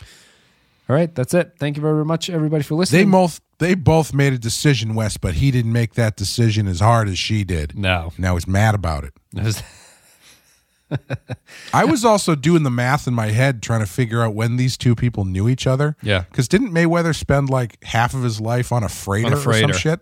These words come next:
Speaker 1: Yeah, but she said they met at Earth, right? Something like that? Maybe just
Speaker 2: So I
Speaker 1: sh-,
Speaker 2: guess
Speaker 1: shore leave?
Speaker 2: it must have been while he was in the academy. Does the academy exist yet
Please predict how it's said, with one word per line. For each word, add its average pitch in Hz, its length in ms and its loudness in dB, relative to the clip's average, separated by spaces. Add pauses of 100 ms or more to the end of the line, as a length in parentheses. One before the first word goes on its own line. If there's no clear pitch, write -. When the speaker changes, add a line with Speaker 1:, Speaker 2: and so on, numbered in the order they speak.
(120)
Speaker 1:
Yeah, 104 240 -4
but 117 180 0
she 175 120 -2
said 175 200 0
they 156 60 0
met 139 180 0
at 107 120 -2
Earth, 131 480 -2
right? 139 260 0 (160)
Something 139 240 -6
like 156 120 -6
that? 185 220 -6 (440)
Maybe 123 160 -8
just 113 320 -6
Speaker 2:
So 131 280 2
I 117 120 -4
Speaker 1:
sh-, 120 60 -6
Speaker 2:
guess 139 160 2
Speaker 1:
shore 113 140 2
leave? 147 300 -4
Speaker 2:
it 127 60 -2
must 135 220 2
have 127 60 -4
been 127 140 2
while 120 140 0
he 123 140 2
was 120 200 2
in 117 160 0
the 110 100 -2
academy. 127 480 0
Does 120 160 -4
the 120 100 -4
academy 147 460 0
exist 147 460 -2
yet 147 240 -2